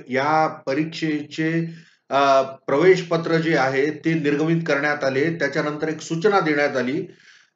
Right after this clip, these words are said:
की ही परीक्षा इतके इतके वाजता होईल, दोन तास आधी विद्यार्थ्यांनी तिथे पोहोचावं वगैरे वगैरे सगळं. It was as if the exam was going to be conducted on, अ, the scheduled date.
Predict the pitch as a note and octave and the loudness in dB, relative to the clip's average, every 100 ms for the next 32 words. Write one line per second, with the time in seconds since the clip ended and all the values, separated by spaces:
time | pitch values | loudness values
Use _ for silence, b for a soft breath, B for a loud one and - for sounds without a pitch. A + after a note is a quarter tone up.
0 | - D#3 C#3+ E3+ E3 D3 D3+ - D#3+ D3 | -2 0 2 2 0 0 0 0 2 4
1 | D3 C#3+ - D3+ - D3+ C#3 - C#3 C#3 | 2 -2 -2 -2 0 0 0 0 -2 0
2 | C#3+ C3+ C#3 D3 C#3+ C#3+ C#3 C#3+ C3 C#3+ | -2 -2 2 2 2 -2 -2 -2 -2 -4
3 | B2+ C#3 C3+ C3 C#3 C#3 B2 B2+ C#3 C#3 | -4 0 0 -2 -6 -8 -8 -6 -4 -2
4 | C#3 D3 C3+ C3 C3 C3+ C3+ C3 C3 C3 | -2 0 2 2 0 0 -2 0 0 -2
5 | B2+ A#2+ - - _ _ _ _ _ E3 | -4 -6 -8 -14 _ _ _ _ _ 0
6 | E3+ F#3+ F#3 - D3+ D#3+ G3+ F#3 F3+ F3+ | 8 8 8 2 0 0 0 0 0 -2
7 | F3 - C#3+ B2+ F3+ F3+ F#3 F3 - D3+ | -4 -8 -8 0 4 4 4 2 2 2
8 | F3+ G3 F#3+ E3+ D#3 D#3+ F3+ F#3 F3+ F3+ | 2 2 2 2 2 2 2 0 0 0
9 | F3 D3+ D#3+ D#3+ E3 D#3+ - C#3+ D3 C#3+ | 0 0 2 2 0 -4 -4 2 4 6
10 | C3+ C3+ C3+ D#3 D#3+ E3 E3+ F3+ C3+ C3 | 4 4 2 0 0 2 2 2 -2 0
11 | D3 - | 0 -2